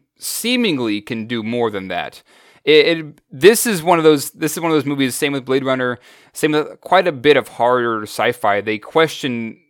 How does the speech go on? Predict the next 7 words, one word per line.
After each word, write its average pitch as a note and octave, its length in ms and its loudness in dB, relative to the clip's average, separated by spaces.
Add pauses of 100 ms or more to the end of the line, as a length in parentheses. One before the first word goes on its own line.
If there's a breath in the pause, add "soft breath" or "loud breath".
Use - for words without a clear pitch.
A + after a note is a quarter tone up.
(160)
humanity B2 840 -4
and A#2 120 -8
they A#2 100 -6
question B2 640 -6
what B2 200 2
exactly, A2 920 -2 (400 soft breath)
uh, G2+ 300 2